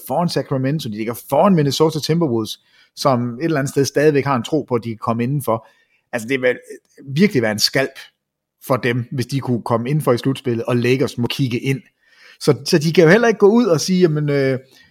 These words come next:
nu sælger vi den her sæson ved at, at, at trade vores rigtig gode spillere væk for fremtidige draftvalg." Altså, jeg, jeg tror, de skal være lidt påpasselige, og jeg tror ikke, at de rykker ret meget. Selvom de kan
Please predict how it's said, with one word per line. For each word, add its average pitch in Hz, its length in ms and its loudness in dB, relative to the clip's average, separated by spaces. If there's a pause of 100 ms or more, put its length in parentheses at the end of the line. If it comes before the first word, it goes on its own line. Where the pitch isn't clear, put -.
(120)
nu 220 100 4
sælger 202 280 6
vi 156 60 2
den 190 180 4
her 185 100 4
sæson 160 440 0
ved 175 80 2
at, 127 180 2 (220)
at, 107 440 -4 (160)
at 123 100 -8
trade 160 360 2
vores 98 440 -2 (460)
rigtig 190 280 -2
gode 185 260 0
spillere 151 440 2
væk 175 220 -2 (280)
for 151 280 4
fremtidige 131 400 -2
draftvalg." 101 480 -4 (640)
Altså, 123 200 -4 (920)
jeg, 196 180 -2
jeg 190 120 -2
tror, 214 160 4
de 170 140 0
skal 151 200 0
være 139 140 4
lidt 175 200 2
påpasselige, 139 500 -2
og 131 40 2
jeg 135 100 -2
tror 190 180 0
ikke, 165 140 -2 (160)
at 127 140 -8
de 147 80 0
rykker 151 340 0
ret 131 220 -2
meget. 123 240 -2
Selvom 156 280 2
de 123 80 -8
kan 196 220 0